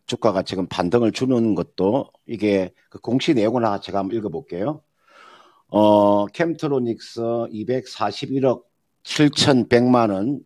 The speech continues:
규모의, 어, 식스지 유기 발광 다이오드 오엘이디 식각 관련 신규 시설 투자를 결정했다. 그러니까 시설 투자를 결정했다는 거죠.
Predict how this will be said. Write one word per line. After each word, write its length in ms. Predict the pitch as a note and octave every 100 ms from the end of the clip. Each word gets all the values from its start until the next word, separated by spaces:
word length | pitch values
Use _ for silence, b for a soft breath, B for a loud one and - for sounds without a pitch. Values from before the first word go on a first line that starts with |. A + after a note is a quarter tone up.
| _
규모의, 720 | _ G#2 G2 F2+ G#2+ B2 C3 - _ _ _ _ _ _ _
어, 760 | - F2 F2 F2+ F2+ F2 F2 F2+
식스지 600 | - - - C#3+ B2 A2
유기 460 | A2 A2 B2+ B2+ -
발광 380 | A#2 B2+ B2 G#2
다이오드 320 | F#2 F#2+ E2
오엘이디 640 | G2 A#2+ C3+ C3+ C3+ A#2
식각 420 | - - - C3+
관련 320 | - G2+ G2+ A#2
신규 480 | - D3 C#3+ D3+
시설 380 | C#3+ A2+ G#2 C3+
투자를 560 | C3 C3 B2+ B2 F3+ - _ _ _ _ _ _ _ _ _ _
결정했다. 680 | - A#2+ - G2+ - D2 - _ _ _ _ _ _ _ _
그러니까 260 | E2 E2+ b b b
시설 640 | - A#2+ A#2 - G3+ G#3 -
투자를 800 | - D3+ C#3 C3 B2+ C3 C3 - - -
결정했다는 640 | - B2 A#2+ A#2 - F2+ D#2+
거죠. 300 | D2 D#2